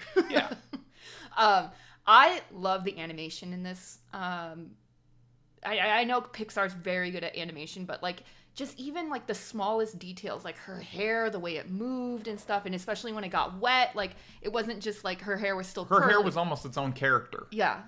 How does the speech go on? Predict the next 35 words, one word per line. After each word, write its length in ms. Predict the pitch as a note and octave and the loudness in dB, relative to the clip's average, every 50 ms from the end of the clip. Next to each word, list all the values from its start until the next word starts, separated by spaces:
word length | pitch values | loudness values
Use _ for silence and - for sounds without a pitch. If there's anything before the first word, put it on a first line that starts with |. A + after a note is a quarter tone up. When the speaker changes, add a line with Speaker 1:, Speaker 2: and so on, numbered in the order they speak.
| - - | -14 -14
Speaker 1:
exactly. 540 | G3+ F#3+ G#3+ F#3 F3+ F3+ F3+ E3+ D3+ - - - | -4 2 4 4 4 2 0 -6 -10 -8 -6 -4
And 320 | G#3+ G#3+ G#3 G3 F#3+ - - | -2 -2 -2 -4 -6 -10 -10
when 180 | G#3+ G#3 G3+ G3 | -10 -8 -8 -8
she, 460 | G3 - A3+ G#3+ G3+ G3 F#3 - - - _ _ - | -8 -8 -8 -8 -8 -8 -10 -12 -14 -18 _ _ -12
like, 320 | G3+ G3+ F#3 D3 - - - _ _ - - G3+ | -10 -8 -8 -8 -10 -14 -20 _ _ -20 -20 -18
d-, 80 | G#3+ F#3+ | -10 -4
they 160 | G3+ G#3+ G#3+ | -2 -2 0
did 160 | A3 G#3 F#3 | 0 0 -2
the 60 | G#3+ | -2
slow 300 | G#3+ - - G3+ F#3 F#3+ | -6 -4 -4 -2 -2 -2
motion 400 | G3 G3 F#3+ G3 G3 - A3 G#3 | -4 -6 -8 -8 -8 -8 -10 -10
of 140 | G3+ F3+ E3 | -10 -10 -8
the 100 | F#3 F#3 | -8 -8
bow 260 | F3 F3+ D#3+ F3 F3+ | -6 -4 -4 -4 -4
and 100 | E3+ D#3+ | -6 -6
arrow, 280 | - E3 D#3+ F3 F#3 G3 | -6 -4 -4 -4 -4 -4
and 120 | F#3 F#3 | -4 -6
you 60 | F3+ | -6
saw 240 | F3 - - F3 F3+ | -6 -6 -6 -6 -6
the 120 | E3+ F3 E3 | -6 -6 -8
bow 280 | E3 F3 D#3+ E3 F3 F3 | -6 -6 -6 -4 -4 -4
going 280 | F3+ E3+ E3 E3+ E3+ | -6 -6 -6 -8 -10
through 180 | - F3 E3+ E3+ | -10 -12 -10 -10
the 140 | F3 - - | -10 -8 -8
air, 220 | D3 D#3+ E3+ F3 F#3 | -6 -6 -4 -4 -6
and 100 | D3 D#3 | -6 -10
it 160 | - - - | -12 -12 -12
kinda, 160 | - F#3+ F#3 | -10 -10 -8
like, 160 | E3+ E3+ F3 F3+ | -8 -8 -8 -8
moved 320 | F3 D#3+ D3+ D#3+ E3 - | -8 -8 -8 -10 -10 -10
a 60 | F#3+ | -8
little 240 | F#3 G#3 G#3+ A3+ A3+ | -6 -6 -6 -6 -6
bit. 300 | A3 B3 B3+ C4 C4 - C3+ | -8 -8 -8 -8 -8 -6 -4
Speaker 2:
Yeah. 260 | B2+ A#2+ - - - - _ _ _ _ _ - | -2 -2 -2 -2 -6 -12 _ _ _ _ _ -12
Speaker 1:
Like, 200 | F#3+ F#3 F#3 | -12 -12 -12